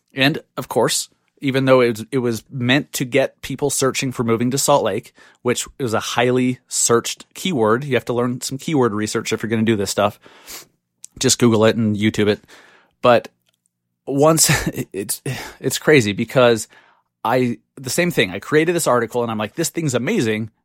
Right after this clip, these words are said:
Now I need people to see it." And I don't know what happened, but I'm like, "Who would be interested in sharing this?" 'Cause here's a little tip for you. When it comes to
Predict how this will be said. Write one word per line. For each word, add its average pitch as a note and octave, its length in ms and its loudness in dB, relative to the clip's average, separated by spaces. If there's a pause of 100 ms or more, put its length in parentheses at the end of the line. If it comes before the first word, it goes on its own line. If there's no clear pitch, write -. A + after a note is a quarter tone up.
(160)
Now C3+ 260 4
I B2 60 6
need A2+ 160 2
people A#2 260 -6
to A2+ 80 -4
see F3 220 0
it." - 160 -6 (760)
And D3+ 280 0 (120)
I C#3+ 120 -2
don't G#3 200 2
know E3 120 0
what A#2 460 2
happened, B2 520 -4
but B2+ 140 -2
I'm B2+ 160 -2
like, A#2+ 280 -2 (140)
"Who G#3 160 -2
would B3+ 140 -2
be F3 200 -4
interested D#3+ 440 -4
in B2+ 100 0
sharing C#3 420 2
this?" - 320 -8 (440)
'Cause C#3+ 160 2
here's A3 180 6
a A#3+ 60 4
little D#3 180 2
tip - 200 -2
for A#2+ 180 0
you. G#2 180 0 (500)
When C#3+ 200 0
it C#3 100 -4
comes G3 340 -2
to D3 460 0